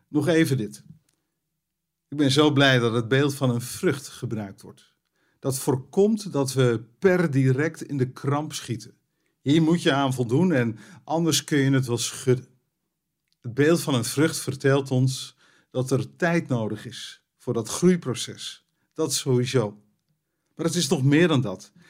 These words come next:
Dit beeld nodigt je vooral uit om te leven in verbondenheid met God.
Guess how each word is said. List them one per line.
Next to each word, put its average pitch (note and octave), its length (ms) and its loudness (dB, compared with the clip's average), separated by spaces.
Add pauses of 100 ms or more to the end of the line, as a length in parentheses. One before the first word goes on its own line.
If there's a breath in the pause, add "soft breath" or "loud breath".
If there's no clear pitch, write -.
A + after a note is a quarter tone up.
(180 soft breath)
Dit D3 240 2
beeld D#3 340 4
nodigt F#3 440 2
je D3 120 2
vooral C3 500 0
uit F3 380 -2 (260 soft breath)
om C#3+ 140 -4
te C3 160 2
leven F3 500 2
in B2+ 120 0
verbondenheid D#3+ 880 -2
met C3+ 180 -2
God. - 400 -12